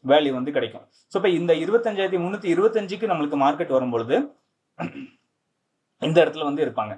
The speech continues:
சரிங்களா? அது வந்து நம்மளுக்கு சிந்தட்டிக் ஃபியூச்சர் இந்த இடத்துல இருக்கும் பொழுது தான் நம்மளுக்கு என்ன செய்வாங்க? இந்த இடத்துல வந்து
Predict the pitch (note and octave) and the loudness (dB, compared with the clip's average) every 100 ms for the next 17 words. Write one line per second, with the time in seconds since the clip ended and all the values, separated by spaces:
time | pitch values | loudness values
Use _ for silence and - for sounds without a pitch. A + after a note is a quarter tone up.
0 | - C3+ C#3 B2+ D#3 D#3+ F3+ D#3 G3+ - | -4 -2 2 2 2 -4 -4 -6 -6 -8
1 | F#3+ G3+ G#3+ - D#3+ D3 F#3 - C#3 C#3 | -4 -4 -4 -6 -8 -4 -6 -4 -2 0
2 | C3 C#3+ B2+ C3 B2 A#2+ A#2+ F3 E3 D#3 | 2 0 0 -2 -2 0 0 0 -2 -6
3 | E3 F3 D3+ C3 A#2+ A#2+ B2+ C3 B2 | -6 -2 0 0 -2 -2 -2 -4 0